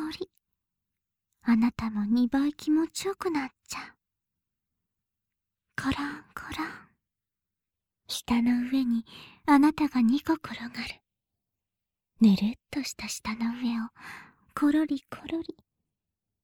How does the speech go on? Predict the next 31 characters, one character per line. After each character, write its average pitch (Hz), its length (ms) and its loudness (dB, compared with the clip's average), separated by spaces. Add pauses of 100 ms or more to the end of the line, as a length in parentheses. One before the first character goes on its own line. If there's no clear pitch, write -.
(380)
温 277 460 0
か 311 200 -2
い 311 100 2
舌 - 240 -4
の 269 160 -2
上 269 280 -2
を 262 40 -6 (1080)
コ - 140 -4
ロ 240 60 2 (180)
リ - 160 -20 (760)
コ 285 100 4
ロ 294 180 2
リ。 - 160 -8 (1200)
唾 220 240 4
液 262 240 -2
ま 277 160 -4
み 294 120 2
れ 254 140 2
の 226 160 2
舌 254 260 -4
の 277 200 -4
上 285 280 0
を 254 60 -6 (840)
コ - 140 -6
ロ 294 240 0
リ - 180 -16 (680)
コ 302 180 0
ロ 339 160 0
リ。 - 140 -8 (2000)
あ 254 140 8
っ 240 60 4